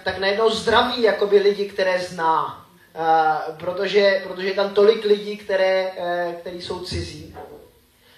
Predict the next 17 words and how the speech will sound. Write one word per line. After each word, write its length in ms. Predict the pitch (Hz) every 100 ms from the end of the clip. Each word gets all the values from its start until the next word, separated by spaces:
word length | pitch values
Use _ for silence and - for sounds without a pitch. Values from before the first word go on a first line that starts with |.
| -
A 60 |
myslím, 300 | 202 208 254
že 260 | 254 262 - - -
podobná 500 | 226 269 - 247 240
situace 460 | - 208 220 214 214
se 140 | 214
odehrávala 600 | 208 202 196 196 202 202
v 40 |
Jeruzalémě. 680 | 196 196 185 156 147 123 104 - _ - _ _ _ _ _
Že 160 | - 202
najednou 580 | 226 240 240 226 226
tam 200 | 214 202
přišli 480 | 202 233 - 233 220
lidé 520 | 214 233 214 202 175 -
z 100 | -
široka 460 | - 220 226 220
daleka, 720 | 202 196 196 175 147 - -